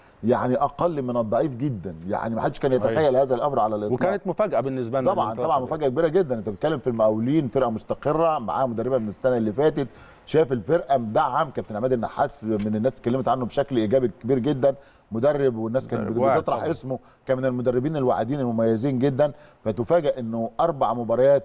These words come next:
Speaker 1: آه، زيرو من النقاط كانت حاجة صعبة جدًا على نادي المقاولين العرب يعني، آه، آه، فالحقيقة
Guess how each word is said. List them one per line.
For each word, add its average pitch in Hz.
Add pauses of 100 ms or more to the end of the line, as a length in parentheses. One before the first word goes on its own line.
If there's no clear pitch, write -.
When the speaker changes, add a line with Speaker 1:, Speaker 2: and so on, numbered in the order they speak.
(140)
Speaker 1:
آه، 107
زيرو 127
من 117
النقاط 113 (500)
كانت -
حاجة 143
صعبة 135
جدًا 139 (320)
على 139
نادي 139
المقاولين 123
العرب 123
يعني، 95
آه، 104 (100)
آه، 110 (640)
فالحقيقة 135